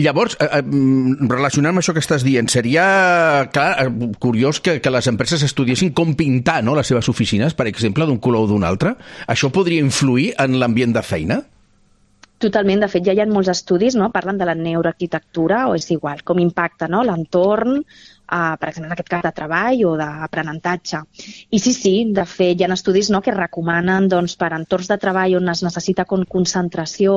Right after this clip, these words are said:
Speaker 2: doncs, tirar cap a colors blaus i verds, en entorns educatius, on tu que, el que vols és promoure una mica l'aprenentatge, també la creativitat, la interacció, doncs, que siguin colors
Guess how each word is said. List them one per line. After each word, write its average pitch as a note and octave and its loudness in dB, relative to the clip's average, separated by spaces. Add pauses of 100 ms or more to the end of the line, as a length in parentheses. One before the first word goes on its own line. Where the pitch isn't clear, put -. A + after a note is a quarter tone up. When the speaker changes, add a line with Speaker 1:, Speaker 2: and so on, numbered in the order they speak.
(120)
Speaker 2:
doncs, E3+ -2 (320)
tirar F#3 0
cap F#3 -2
a - -8
colors F3 0
blaus F3 0
i D#3 -2
verds, A3 2 (400)
en F#3+ 2
entorns G#3+ -2
educatius, A3 2
on F#3+ 2
tu F#3 -2
que, F3+ 0
el F#3 -2
que F3+ -2
vols F#3 0
és F#3 -4
promoure F#3 0
una F3+ -2
mica F3 -2
l'aprenentatge, F#3+ -4 (100)
també E3 -2
la - -12
creativitat, G3 -2
la E3+ 0
interacció, G3+ 0 (340)
doncs, G3+ 0
que G3+ 0
siguin G3 2
colors G3+ 0